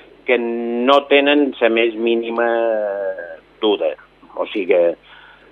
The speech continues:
eh... i naltros, des de dissabte passat, pues, a marxes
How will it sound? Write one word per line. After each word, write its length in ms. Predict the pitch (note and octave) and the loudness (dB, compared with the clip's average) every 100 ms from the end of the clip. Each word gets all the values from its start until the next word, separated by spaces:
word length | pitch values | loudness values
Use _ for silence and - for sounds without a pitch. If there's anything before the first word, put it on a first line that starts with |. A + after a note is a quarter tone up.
| - | 2
eh... 960 | G2+ A2 G#2+ G#2+ G#2 G#2 G#2 G2+ G2+ F#2+ - _ _ - - - _ | 4 6 8 8 6 6 4 2 2 2 -4 _ _ -20 -20 -20 _
i 140 | - A#2+ | 2 6
naltros, 540 | A#2+ A#2+ A#2 E3+ G3 - - - - - - | 6 6 6 6 6 2 -14 -18 -20 -20 -20
des 340 | A2 A#2 G#2+ | 0 2 4
de 100 | A2+ | 0
dissabte 420 | A2 G2+ A2+ - A#2+ | 0 0 0 0 2
passat, 460 | A#2 B2 B2+ - - | 4 6 6 4 2
pues, 240 | A#2 C#3 - - | 4 4 0 -2
a 120 | G2 G2+ | 0 2
marxes 420 | A2 A#2 - | 0 -2 -2